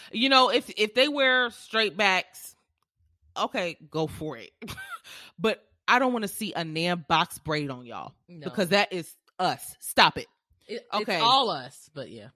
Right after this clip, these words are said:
Speaker 2: Go ahead.
Speaker 1: Okay, but I, and that's fair, but
Speaker 2: It is.
Speaker 1: the box spray blows me the most. That's the one I'ma speak on.
Speaker 2: Okay. Well, wait till you see some faux locks.
Speaker 1: Uh-oh.
Speaker 2: Uh-oh.
Speaker 1: It's gonna have to be a wig.
Speaker 2: No,
Speaker 1: You
Speaker 2: it
Speaker 1: can't
Speaker 2: wouldn't.
Speaker 1: faux lock.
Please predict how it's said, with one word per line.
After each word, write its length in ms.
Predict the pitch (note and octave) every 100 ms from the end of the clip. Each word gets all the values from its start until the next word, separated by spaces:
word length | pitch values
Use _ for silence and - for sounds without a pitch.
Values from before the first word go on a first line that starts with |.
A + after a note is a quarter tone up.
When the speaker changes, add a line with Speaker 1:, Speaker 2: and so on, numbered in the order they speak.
| _ _
Speaker 2:
Go 80 | -
ahead. 220 | D3 B2+ - A#3+
Speaker 1:
Okay, 320 | F#4 D#4 B3
but 160 | C4 F#3+
I, 180 | A#3+ F#3 A#3
and 100 | C4+
that's 240 | C4 E4+ -
fair, 400 | D4+ B3 A#3 A3+
but 260 | F#3+ F3+
Speaker 2:
It 60 | D#3 G3+
is. 40 | F3+
Speaker 1:
the 80 |
box 340 | F3+ G3 B3 -
spray 280 | C#4 B3 G#3+
blows 440 | E3 F3 F#3 F#3+
me 120 | F3+
the 80 | D3+
most. 400 | C#3+ C3 A2+ - _
That's 240 | E3+ F#3
the 80 | -
one 220 | A3+ G#3
I'ma 140 | F#3 D3
speak 260 | - D3+ -
on. 220 | D2+ - _ _ _ _
Speaker 2:
Okay. 120 | A2 _ _ _ _ _ _
Well, 160 | F3 E3+
wait 160 | G3 -
till 100 | G#3
you 100 | F#3+
see 140 | G3
some 140 | F3
faux 220 | D#3 G3+ G3+
locks. 400 | G#2+ - - - _ _ _ _ _ _ _ _ _ _ _ _
Speaker 1:
Uh-oh. 520 | B2 B2 - G1+ G1+ - _
Speaker 2:
Uh-oh. 500 | E3 E3 D#3+ - - -
Speaker 1:
It's 260 | D3+ A#3 -
gonna 140 | C#4
have 120 | A#3
to 60 | G3
be 140 | G3
a 60 | F3+
wig. 500 | D#3 B3 G#3 A#2 A2 _ _ _ _ _ -
Speaker 2:
No, 80 | C#3
Speaker 1:
You 100 | C4+
Speaker 2:
it 40 |
Speaker 1:
can't 220 | D#4+ G4+ D#3
Speaker 2:
wouldn't. 160 | F#3+
Speaker 1:
faux 220 | G#3+ A3
lock. 260 | A#3 A3 F#3+